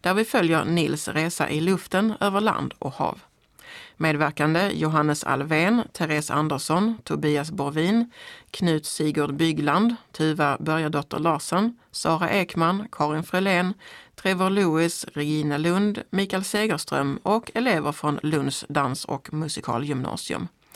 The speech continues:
För regin svarar Annika Kofod.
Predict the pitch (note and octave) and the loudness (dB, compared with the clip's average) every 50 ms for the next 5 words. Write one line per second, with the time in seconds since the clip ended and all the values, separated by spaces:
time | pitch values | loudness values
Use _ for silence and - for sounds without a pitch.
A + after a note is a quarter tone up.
0 | - - - - - - - - E3+ D3+ C3+ C#3+ - C#3 - - G3 G#3 A3 G#3+ | -20 -18 -18 -18 -20 -16 -8 -2 0 0 0 0 -2 -6 -4 0 0 2 2 0
1 | - - - G#3 G3 F3+ E3+ D3 - D3+ D3+ D3 C#3 - - - - - - - | -2 -4 -2 0 2 2 2 2 2 0 0 -2 -2 -4 -6 -6 -6 -6 -6 -6
2 | - - - - C#2+ - - | -6 -6 -8 -10 -10 -10 -10